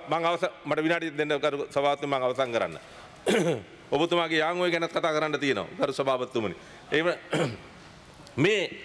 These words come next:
අ, දෙදහස් ද-, අටේ ජූනි මාසේ දහ අට වෙනිදා අනාර්කලී ආකර්ෂා කියන මේ රටේ හිටපු අනගිභාවනීය, අ, නිලියක්.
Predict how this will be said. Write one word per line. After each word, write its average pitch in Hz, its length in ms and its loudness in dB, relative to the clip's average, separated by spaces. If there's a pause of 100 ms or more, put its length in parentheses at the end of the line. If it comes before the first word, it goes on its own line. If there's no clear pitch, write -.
(300)
අ, 127 440 4
දෙදහස් 175 500 0 (220)
ද-, 135 240 0 (240)
අටේ 185 300 2
ජූනි 185 260 4
මාසේ 190 420 2 (340)
දහ 160 220 0
අට 185 220 2
වෙනිදා 196 420 2 (440)
අනාර්කලී 196 560 2
ආකර්ෂා 185 500 0
කියන 175 200 0
මේ 185 120 4
රටේ 180 260 2
හිටපු 165 400 2 (200)
අනගිභාවනීය, 180 760 2
අ, 127 1000 0
නිලියක්. 151 380 2